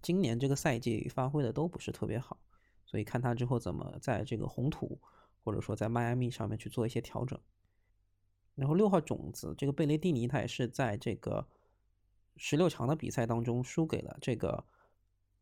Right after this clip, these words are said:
凯兹曼诺维奇，那这个也是打了三盘，我也是没有想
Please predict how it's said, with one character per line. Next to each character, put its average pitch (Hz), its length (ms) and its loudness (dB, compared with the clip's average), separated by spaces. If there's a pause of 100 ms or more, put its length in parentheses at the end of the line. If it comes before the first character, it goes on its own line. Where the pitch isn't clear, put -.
(140)
凯 123 160 0
兹 143 120 -2
曼 165 140 4
诺 196 160 4
维 101 100 0
奇， - 380 -10
那 139 140 0
这 302 180 4
个 127 140 4
也 110 100 0
是 156 180 2
打 - 200 0
了 113 80 0
三 147 220 2
盘， 127 200 -2
我 - 80 -2
也 117 60 0
是 117 140 -6
没 110 80 -2
有 120 80 0
想 - 160 -10